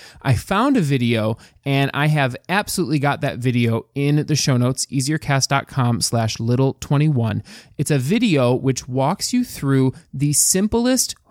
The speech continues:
foolproof method for cutting the right amount of wrapping paper.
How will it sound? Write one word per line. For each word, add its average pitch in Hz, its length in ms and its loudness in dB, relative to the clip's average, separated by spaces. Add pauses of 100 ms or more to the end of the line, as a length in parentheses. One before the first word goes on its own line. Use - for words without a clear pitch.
(240)
foolproof 233 680 0
method 147 580 0
for 160 580 0 (260)
cutting 170 360 0
the 147 100 2
right 139 240 0
amount 131 340 0 (140)
of 117 300 0 (140)
wrapping 117 420 -2
paper. 110 400 -4